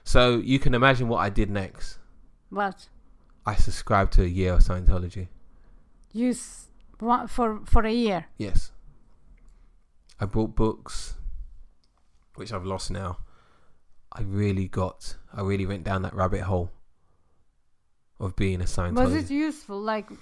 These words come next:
Speaker 2: did you learn anything from that?
Speaker 1: I, I learned that, um, they can find where you live very easily. <laughs>
Speaker 2: Really?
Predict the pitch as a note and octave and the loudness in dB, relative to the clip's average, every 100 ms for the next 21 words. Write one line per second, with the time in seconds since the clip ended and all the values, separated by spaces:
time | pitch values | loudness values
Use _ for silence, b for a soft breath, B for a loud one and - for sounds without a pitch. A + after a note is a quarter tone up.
0 | - G#3 A#3 B3+ B3 B3 C4 F#3+ E3+ E3 | -14 -8 -4 -2 0 4 2 2 -4 -8
1 | D#3+ E3+ - _ _ _ _ _ - - | -12 -14 -20 _ _ _ _ _ -20 -12
2 | A3 F#3 F3+ D#3 - - - - _ _ | -6 -4 -4 -6 -6 -10 -18 -20 _ _
3 | _ - _ _ _ - B2 - - A#2+ | _ -20 _ _ _ -6 -6 -8 -8 -4
4 | A#2 B2+ D3 - G#2+ - A2 G#2+ G#2+ G#2+ | -2 -2 -2 -6 -8 -6 -4 -4 -4 -6
5 | G2+ b b b b _ _ _ _ _ | -8 b b b b _ _ _ _ _
6 | - _ _ _ - _ _ _ - - | -20 _ _ _ -20 _ _ _ -8 -6
7 | - - A2+ - A2 B2+ A#2+ A#2 G#2+ G2+ | -6 -6 -6 -6 -2 0 2 0 -2 -2
8 | G2 G#2 A2 - - G2 G2 G2+ G2+ G2+ | 0 0 -2 -4 -6 -4 -4 -6 -6 -6
9 | G#2+ C3 - - - - - A#3 C4+ D4 | -6 -2 -2 -2 -8 -4 -4 -4 -6 -4